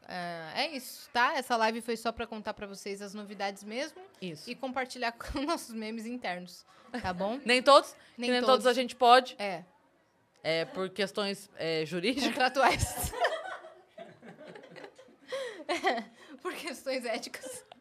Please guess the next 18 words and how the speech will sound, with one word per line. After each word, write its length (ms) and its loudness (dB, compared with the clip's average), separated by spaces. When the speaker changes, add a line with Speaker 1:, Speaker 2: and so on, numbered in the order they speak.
Speaker 2:
Mas 280 4
é 160 2
isso. 200 -6
Gente, 420 0
legal 480 4
vocês 160 -8
terem 340 0
ficado 360 -2
aqui 100 -8
com 80 -8
a 60 2
gente 180 -4
até 200 -2
agora. 440 8
Obrigada 460 2
pela 200 2
companhia. 800 0
Speaker 1:
Uhum. 180 -16